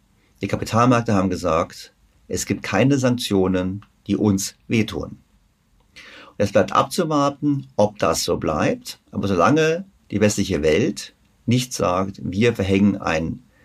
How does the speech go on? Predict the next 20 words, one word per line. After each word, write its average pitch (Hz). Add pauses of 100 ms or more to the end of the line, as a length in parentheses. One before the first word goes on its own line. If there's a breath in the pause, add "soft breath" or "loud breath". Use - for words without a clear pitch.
(320 soft breath)
Exportverbot -
quasi 80
für -
Öl 92
und 85
Gas 82
und 98
Kohle 92
aus -
Russland. 104 (380 soft breath)
Solange 98
das 107
nicht 117
passiert, - (400 soft breath)
solange 101
haben 92
die 85
Kapitalmärkte 101
wahrscheinlich -
recht, -